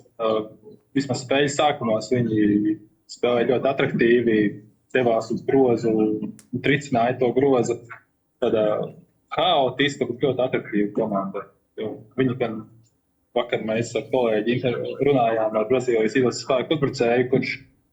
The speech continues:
kurš gan atzīst, ka neko daudz par Latviju nezina, tāda klasiska Eiropas komanda.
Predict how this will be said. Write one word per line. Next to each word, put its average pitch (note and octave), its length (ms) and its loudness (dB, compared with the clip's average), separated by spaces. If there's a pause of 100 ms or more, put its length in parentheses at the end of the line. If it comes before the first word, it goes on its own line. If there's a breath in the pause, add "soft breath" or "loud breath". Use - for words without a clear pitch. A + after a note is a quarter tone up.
kurš B2 240 0
gan B2+ 100 2
atzīst, B2 300 0
ka B2 100 -4
neko B2+ 320 0
daudz A#2+ 300 0
par A2 200 0
Latviju B2+ 460 0
nezina, C3 400 2
tāda - 240 -8
klasiska B2 460 -2
Eiropas B2 320 0
komanda. A#2+ 480 0